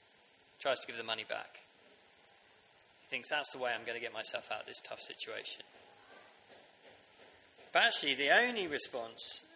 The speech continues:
that we, that will actually help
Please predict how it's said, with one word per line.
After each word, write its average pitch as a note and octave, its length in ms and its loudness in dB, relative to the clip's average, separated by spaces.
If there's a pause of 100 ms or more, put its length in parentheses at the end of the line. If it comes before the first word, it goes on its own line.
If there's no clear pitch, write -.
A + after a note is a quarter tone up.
(460)
that C3+ 240 4
we, B2+ 180 -2 (840)
that B2+ 220 -4
will F#3 260 6
actually B2+ 560 0 (1900)
help D3+ 480 6